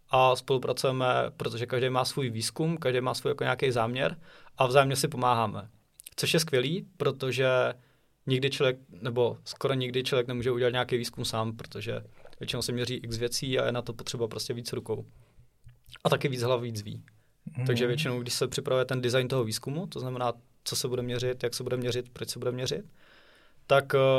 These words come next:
Speaker 1: vždycky někdo přijde s nějakou myšlenkou, jako třeba, „Hele, tady to, to bychom měli možná udělat trošičku jinak, protože tak a tak.“ A tím ten tým je lepší,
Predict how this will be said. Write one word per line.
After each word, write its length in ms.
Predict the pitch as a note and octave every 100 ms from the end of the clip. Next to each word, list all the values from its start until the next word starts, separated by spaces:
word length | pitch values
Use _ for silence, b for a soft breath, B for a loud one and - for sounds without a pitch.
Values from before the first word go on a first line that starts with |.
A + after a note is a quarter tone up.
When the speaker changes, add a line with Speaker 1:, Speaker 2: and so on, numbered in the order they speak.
| C3 B2+ B2 A#2+ -
Speaker 1:
vždycky 280 | B2+ - C3+
někdo 180 | C3 C3+
přijde 240 | C#3 C3
s 60 | D3
nějakou 260 | C3 C3+
myšlenkou, 420 | C3 B2+ C3 C3
jako 360 | C3 C3 B2+ A2+ -
třeba, 300 | - B2+ A#2
„Hele, 200 | D3+ C#3
tady 220 | C#3 C#3+
to, 180 | D3 D3+
to 180 | - C3+
bychom 220 | - C#3
měli 220 | C#3 C#3
možná 280 | C3 C3 C#3
udělat 240 | C#3 C#3+
trošičku 420 | C#3+ - - -
jinak, 340 | A#2+ C#3 F3 -
protože 400 | - A#2+ B2 B2
tak 220 | B2 A#2 A#2+
a 60 |
tak.“ 240 | - A#2 - b b b b b -
A 520 | B2+ B2+ B2+ A#2+ A#2+ C3 -
tím 160 | C#3 C3
ten 160 | C3+
tým 180 | C#3 C#3
je 80 | C3+
lepší, 520 | A#2+ - D#3 E3